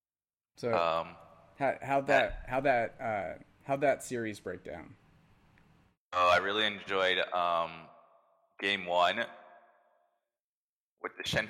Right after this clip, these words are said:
Speaker 2: Con-, <laughs> Shen Kennen combo because, uh, they still showed that they're, that Reckless still showed that he is the only and greatest,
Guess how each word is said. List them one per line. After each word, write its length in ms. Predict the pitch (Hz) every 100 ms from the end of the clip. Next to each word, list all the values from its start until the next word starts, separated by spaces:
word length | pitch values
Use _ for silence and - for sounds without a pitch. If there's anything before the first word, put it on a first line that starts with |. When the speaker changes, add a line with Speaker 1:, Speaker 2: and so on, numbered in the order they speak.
| -
Speaker 2:
Con-, 140 | 101 -
<laughs> 80 | 107
Shen 320 | - 117 110
Kennen 280 | - 101 110
combo 340 | 113 110 117 117
because, 400 | 104 107 95 90
uh, 220 | 87 82 - 95
they 60 |
still 240 | - - 87
showed 280 | - 87
that 140 | 87 -
they're, 180 | 85 85 - - _ _ _ _ -
that 220 | 107 95 -
Reckless 300 | 107 113 110
still 160 | - 107
showed 240 | - 92
that 120 | 87
he 180 | - 92
is 120 | 92 -
the 100 | 90 -
only 340 | 90 90 95
and 140 | 90 87
greatest, 480 | 92 87 90 -